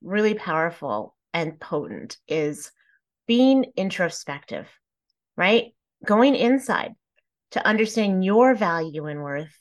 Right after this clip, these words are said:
so that you can see it in someone else. We've been trying this for so long by working from the outside in. That's not working. We have to work from the inside out. That's the only way you're ever gonna make change. It's the only way you make change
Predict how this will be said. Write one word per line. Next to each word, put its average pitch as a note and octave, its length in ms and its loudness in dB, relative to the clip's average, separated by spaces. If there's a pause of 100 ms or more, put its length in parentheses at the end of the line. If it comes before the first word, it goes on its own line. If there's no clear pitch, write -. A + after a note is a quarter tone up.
(400)
so - 160 -6
that G3 80 2
you G3+ 100 0
can G3+ 160 -2
see F#3 220 -4
it F3 60 -2
in D#3+ 100 0
someone D3+ 320 -6
else. C3 240 -6
We've C#4+ 260 4
been A#3+ 140 6
trying A3 580 0
this F3 260 -4
for F3+ 140 -6
so F3+ 280 -4
long D#3+ 440 -2 (560)
by F#3 120 4
working F#3+ 280 0
from F3 180 -6
the - 140 -6
outside D3+ 520 -4
in. C#3+ 320 -8 (520)
That's G#3+ 200 2
not A3+ 200 2
working. D#3+ 480 -12 (800)
We G3 100 -2
have G3 380 0
to G3+ 120 -4
work F#3 220 -4
from E3 160 -6
the D3+ 100 -8
inside D#3 440 -8
out. - 420 -10 (260)
That's F#3+ 160 0
the G#3+ 220 -2
only G#3 240 4
way F#3 140 2
you're E3+ 240 2
ever F3 180 -2
gonna E3 160 -2
make C#3+ 180 -6
change. D3+ 260 -6
It's D#3 120 -8
the E3+ 120 0
only G3 140 2
way F#3+ 120 2
you F#3+ 160 -2
make F#3 180 -2
change A3 380 -2